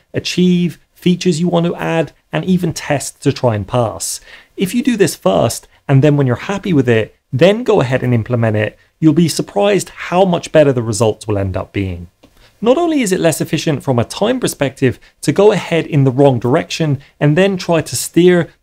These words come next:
the large language model back into the kind of thing that you originally intended,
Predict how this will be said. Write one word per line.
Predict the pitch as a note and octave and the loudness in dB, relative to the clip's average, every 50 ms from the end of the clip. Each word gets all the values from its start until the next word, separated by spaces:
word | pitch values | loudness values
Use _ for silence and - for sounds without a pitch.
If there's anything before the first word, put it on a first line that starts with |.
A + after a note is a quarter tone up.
| _ _ | _ _
the | C#3 C3+ C3+ C3+ | 6 6 6 6
large | B2+ C3 C#3+ C#3+ D#3 C#3+ - - | 6 4 4 4 4 0 0 -2
language | D3 D3 C#3+ C#3+ C3+ A#2+ | -2 0 0 -2 -2 0
model | C3+ B2+ B2 B2+ C3 A#2 | 0 0 2 2 0 0
back | - - B2 A#2 A2 - - - _ _ | -2 -4 -6 -6 -6 -10 -14 -20 _ _
into | C#3+ C#3 B2+ - - - C3+ B2 | 2 2 2 2 4 2 4 4
the | C3 B2 | 2 -2
kind | - - C3 B2+ B2+ | -2 0 0 0 0
of | B2 | -2
thing | - C3 B2+ A#2+ | -2 0 0 0
that | G#2 A#2 | -2 0
you | B2 A#2+ A#2+ A#2 | 0 2 2 2
originally | A2+ A2+ G#2+ - G#2+ G#2+ G2+ | 0 -2 -2 -2 -4 -4 -4
intended, | G2+ G2 - - F#3 F#3+ F#3 E3+ E3+ D#3+ D3+ B2+ | -4 -6 -4 -4 -2 -2 0 0 2 0 0 -2